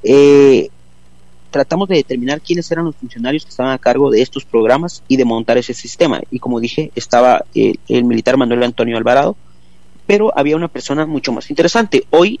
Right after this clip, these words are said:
es embajador en Turquía, Jos-, Jairo David Estrada. Él era el segundo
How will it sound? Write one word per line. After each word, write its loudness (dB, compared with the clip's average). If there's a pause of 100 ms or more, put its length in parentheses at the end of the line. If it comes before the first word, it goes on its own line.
es -2
embajador -2
en -4
Turquía, -2
Jos-, -14 (100)
Jairo 0
David -2
Estrada. -2 (100)
Él 2
era 4
el 0
segundo -2